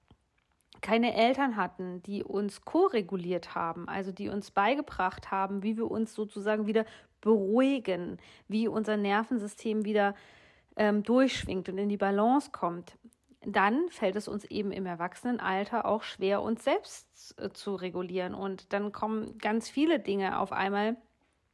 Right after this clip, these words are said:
ja, äh, die wir sozusagen in Anspruch nehmen, ähm, um das Nervensystem zu regulieren. Und das wissen die meisten Menschen gar nicht, ob das jetzt zum Beispiel Rauchen ist,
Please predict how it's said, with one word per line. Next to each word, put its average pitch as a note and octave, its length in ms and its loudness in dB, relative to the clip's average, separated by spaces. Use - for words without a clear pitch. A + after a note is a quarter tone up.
ja, G3 280 2
äh, G#3 260 4
die G3+ 160 -2
wir G#3 320 6
sozusagen G3+ 480 0
in G3 120 -4
Anspruch G#3+ 640 -2
nehmen, G#3+ 800 0
ähm, - 420 -12
um C4+ 300 6
das - 180 2
Nervensystem A#3 680 2
zu A#3 160 -2
regulieren. G#3 760 0
Und F#3+ 200 -6
das G3+ 120 -6
wissen C#4 220 0
die F3+ 80 2
meisten - 400 -8
Menschen F3+ 320 -8
gar F3 140 -4
nicht, - 180 -8
ob G3+ 100 -6
das G3+ 160 -8
jetzt G3+ 180 -6
zum G3+ 120 -8
Beispiel G3+ 260 -4
Rauchen A3 400 2
ist, G#3+ 260 -6